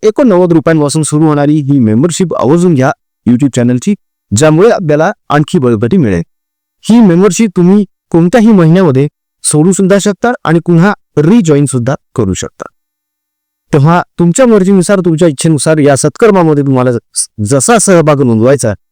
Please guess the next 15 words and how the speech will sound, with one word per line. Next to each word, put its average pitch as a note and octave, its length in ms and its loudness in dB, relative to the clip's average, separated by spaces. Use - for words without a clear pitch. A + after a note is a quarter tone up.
तसा C#3 240 -2
अवश्य D3 320 0
नोंदवा, A#2+ 340 0
ही A2 160 -2
विनंती. F#2+ 380 -2
आजचा F2 260 -4
व्हिडिओ B2 300 0
कसा C3 200 -2
वाटला C3+ 300 -2
कमेंटमधून E3+ 560 2
कळवायला E3 360 4
अजिबात E3 420 2
विसरू D#3 340 0
नका. F3 240 2
आमचा D#3+ 280 0